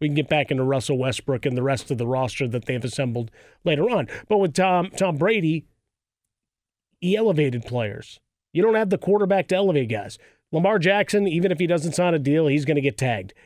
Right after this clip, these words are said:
Arizona, they need to clean house in terms of their front office. Sorry, Steve Keim. Uh, I bring this back up once again. Uh, but between him and Kingsbury, yeah, you, you could fire both of them.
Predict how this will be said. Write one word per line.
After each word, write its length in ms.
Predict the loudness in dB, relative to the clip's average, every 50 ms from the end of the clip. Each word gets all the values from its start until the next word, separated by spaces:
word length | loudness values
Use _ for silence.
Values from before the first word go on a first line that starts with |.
| _ -4 0
Arizona, 640 | 2 2 2 2 2 2 2 4 4 4 2 0 -2 -6 _ _ _ _ _ _ _ _ _ _ _ _ _ _ _ _ _ _ _ _ -6
they 560 | -4 -2 0 0 -2 -2 -2 0 0 2 2
need 200 | 2 2 2 2
to 60 | 0 -2
clean 280 | 0 2 2 2 2
house 400 | 2 0 0 0 -2 -4 -6 -6
in 200 | -2 0 0 0
terms 320 | 2 2 0 2 2 0 0
of 80 | 2
their 140 | 2 0 0
front 300 | 0 0 -2 0 2 2
office. 220 | 0 0 0 0
Sorry, 240 | 0 2 2 2 0
Steve 260 | -2 -2 -2 0 0
Keim. 360 | 0 0 0 0 0 0 -2 -4 -4 -4
Uh, 100 | -4 -2 0
I 340 | 0 2 2 2 2 2 2
bring 220 | 2 2 2 2
this 180 | 2 0 0 0
back 320 | 0 0 2 2 2 2
up 160 | 0 0 2 2
once 240 | 0 0 0 -2
again. 320 | -2 0 0 0 0 0 -2 -6 -14 -20 -20 _ _ _ _ _ _ _ -4
Uh, 360 | 0 2 2 4 4 2 2
but 220 | 0 0 -2 -2 -2
between 340 | -2 -2 0 2 2 2 2
him 220 | 2 2 2 2
and 160 | 2 0 0
Kingsbury, 580 | 0 0 0 0 0 0 0 0 0 0 -2 -2
yeah, 200 | -2 -2 0 0
you, 160 | 2 2 0
you 200 | 0 0 0 0
could 140 | 0 0 -2
fire 260 | -2 -2 -2 0 0
both 220 | -2 -2 -2 -2 -2
of 80 | 0
them. 160 | 0 0 -2